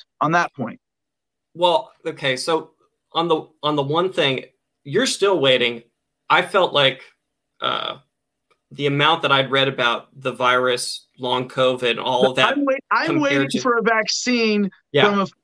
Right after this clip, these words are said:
Speaker 1: company that is willing to take responsibility and liability
Speaker 2: Okay.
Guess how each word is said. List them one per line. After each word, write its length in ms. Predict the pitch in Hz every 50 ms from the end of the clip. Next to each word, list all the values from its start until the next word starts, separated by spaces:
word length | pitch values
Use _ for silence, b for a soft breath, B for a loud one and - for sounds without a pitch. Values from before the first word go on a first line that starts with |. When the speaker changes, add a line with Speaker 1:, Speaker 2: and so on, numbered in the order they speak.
| _ -
Speaker 1:
company 640 | - 233 247 240 - 220 208 208 196 190 190 190 - -
that 120 | 175 185
is 160 | 185 180 156
willing 360 | 156 170 208 220 220 226 220 196
to 80 | 185
take 320 | 147 - 202 202 190 - 165
responsibility 1160 | 160 - - - 202 190 196 190 - 190 185 143 127 170 196 208 208 202 185 180 165 165 - -
and 160 | 160 160 165
liability 680 | 170 180 196 208 196 170 143 151 165 170 165 165 156
Speaker 2:
Okay. 80 | 151